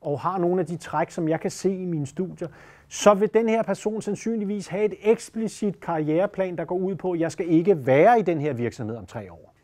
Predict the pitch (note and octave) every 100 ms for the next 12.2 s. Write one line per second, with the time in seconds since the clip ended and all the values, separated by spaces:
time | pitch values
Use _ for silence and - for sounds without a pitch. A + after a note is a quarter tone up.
0 | _ _ - - - - D#3 F3+ A3+ G3+
1 | G#3+ - G#3+ B3+ A3 A3 F#3 - B3 A#3
2 | G3+ G#3+ A3 A#3+ G3+ G3 G#3 A3 G#3 G3
3 | G3 G#3+ - A3+ A3 - G3 G3+ A3+ -
4 | _ _ - F3+ G3+ F3+ G#3 C#4 G3+ G#3
5 | G3 - E3 D#3+ F3 F3 D3+ - _ _
6 | _ - D3+ G3 F#3 F3 - - A3 -
7 | G#3+ - G3 F3 F3 E3+ - C#3+ D#3 -
8 | _ _ - E3+ F3+ - _ F#3 G3 G3
9 | D3 F#2+ _ _ _ _ _ _ _ _
10 | _ - D3+ - A#3 B3 - B3+ G#3+ G3+
11 | F#3 A3 C#4 C#4 A3+ - E3 C#3+ E3+ D3+
12 | C#3